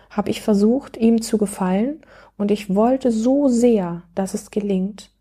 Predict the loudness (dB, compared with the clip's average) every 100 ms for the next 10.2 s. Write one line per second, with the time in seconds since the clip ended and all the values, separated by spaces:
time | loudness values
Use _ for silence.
0 | _ _ _ _ -8 -2 2 2 0 0
1 | 2 2 0 -2 0 2 2 2 0 -4
2 | -8 -6 -4 -4 -2 -2 -2 0 2 2
3 | 0 -14 -20 _ _ _ _ _ _ 0
4 | 0 0 -2 -2 -2 -4 -8 -12 -2 0
5 | 0 -2 -6 -4 -6 -6 -8 -12 -20 _
6 | _ _ _ _ _ _ _ _ -2 0
7 | 2 2 0 0 0 0 -2 -4 -4 -2
8 | 0 2 0 -6 -16 -20 _ _ -12 -4
9 | -2 -2 -4 -4 -4 -2 -6 -8 -8 -8
10 | -10 -12